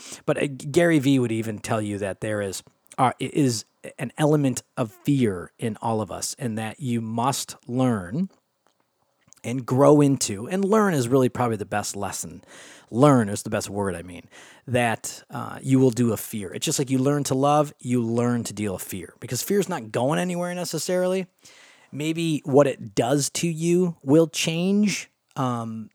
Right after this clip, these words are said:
but fear will always, uh, continue to be a part of your day-to-day, and that's just how it goes. Um, so we're gonna, so we're gonna do that. Um, I keep saying, um, that's another critique, uh, Carol Chandler out there, uh, who doesn't like when I say,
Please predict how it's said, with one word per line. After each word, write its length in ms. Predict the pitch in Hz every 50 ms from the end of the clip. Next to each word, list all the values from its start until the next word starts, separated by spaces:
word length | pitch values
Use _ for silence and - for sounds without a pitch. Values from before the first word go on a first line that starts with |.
| _ 160
but 260 | 127 143 120 - -
fear 180 | 160 165 170
will 200 | 165 151 135 117 -
always, 800 | 135 131 135 139 135 135 131 127 120 110 - - - - - - -
uh, 160 | 127 110 110
continue 420 | - - 117 110 - 131 131 120 101
to 80 | 101
be 140 | 104 107 101
a 40 | 90
part 460 | - - - 117 117 107 101 - - - _ -
of 160 | 113 104 110
your 200 | 107 101 98 92
day-to-day, 760 | 85 - 98 101 98 - - 87 78 98 90 87 80 - - -
and 100 | 131 147
that's 120 | 156 147
just 100 | 143 -
how 60 | 170
it 80 | 175 180
goes. 260 | 208 170 110 - - _ _ _ - - - - - _ _ -
Um, 460 | - 156 147 143 139 139 131 120 107 - _ _ _ _
so 120 | - - 151
we're 80 | 156
gonna, 260 | 170 175 165 147 - -
so 140 | - - 147
we're 40 | 147
gonna 140 | 156 151 135
do 140 | 127 120
that. 240 | 110 113 92 - - _ _ _ -
Um, 380 | 131 123 117 113 113 107 98 _ _ _ _ _ _ _ _ _ _ _ _ _ _ _ _ _ _ _ _ _ - -
I 40 | -
keep 160 | - 156 -
saying, 220 | - 143 127 117 -
um, 300 | - 143 135 143 165 175
that's 180 | 147 127 - -
another 260 | 120 117 117 120 113
critique, 460 | - - 113 - - 123 117 - -
uh, 80 | 107 98
Carol 260 | - - 113 104 98
Chandler 440 | - - 110 104 101 104 107 104 107
out 140 | 110 - -
there, 260 | 101 98 104 120 - _ -
uh, 200 | - - - -
who 120 | - 107
doesn't 300 | 101 98 95 - 95 95
like 180 | 95 95 95 -
when 80 | 95 90
I 60 | 87
say, 180 | - - 85